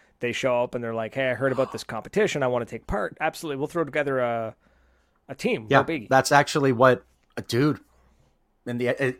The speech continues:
Speaker 2: in the sense of, of our project, that's what I'll be.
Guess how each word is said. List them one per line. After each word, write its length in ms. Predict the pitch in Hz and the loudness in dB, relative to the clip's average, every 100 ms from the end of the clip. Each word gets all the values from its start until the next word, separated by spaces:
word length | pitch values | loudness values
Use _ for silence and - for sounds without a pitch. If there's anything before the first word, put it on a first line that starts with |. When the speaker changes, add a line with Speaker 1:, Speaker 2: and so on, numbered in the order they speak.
| 143 | -4
Speaker 2:
in 120 | 127 | -4
the 80 | 120 | -6
sense 340 | 131 131 - | -6 -6 -6
of, 160 | 110 98 | -10 -4
of 280 | 120 113 98 - | -4 -4 -8 -8
our 140 | 113 113 | -2 0
project, 600 | 127 127 127 98 - - _ _ _ _ _ _ _ _ _ _ _ - | 2 0 0 -6 -8 -16 _ _ _ _ _ _ _ _ _ _ _ -6
that's 200 | 110 - | -6 -4
what 100 | 110 | -4
I'll 80 | |
be. 220 | 107 104 | -4 -8